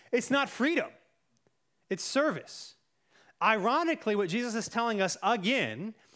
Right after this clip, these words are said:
is that greatness belongs to those who act like slaves. That might make, does that make you feel uncomfortable? I don't know. Act like slaves and service towards others. Hear me. Here, here's what I know. Love sounds really great in theory.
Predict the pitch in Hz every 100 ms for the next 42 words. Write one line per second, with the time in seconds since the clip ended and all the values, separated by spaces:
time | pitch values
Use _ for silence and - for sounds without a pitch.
0 | - - 185 233 190 156 220 302 285 320
1 | - 254 220 202 202 208 196 - - 226
2 | 160 151 156 - 190 180 220 254 220 208
3 | 202 - - - 208 214 302 240 - -
4 | - - - - 180 226 226 220 - -
5 | 147 208 208 180 220 220 226 247 226 208
6 | 233 117 - - - 196 262 247 240 226
7 | - - 208 208 240 127 107 - - -
8 | _ _ - 175 160 - 233 226 226 208
9 | - - _ _ - 202 190 185 185 156
10 | - 175 135 - - _ - - - 220
11 | 170 143 185 247 254 240 226 120 - -
12 | - - 165 240 311 - 285 247 233 185
13 | 160 202 262 277 139 170 214 190 170 -
14 | 165 180 262 294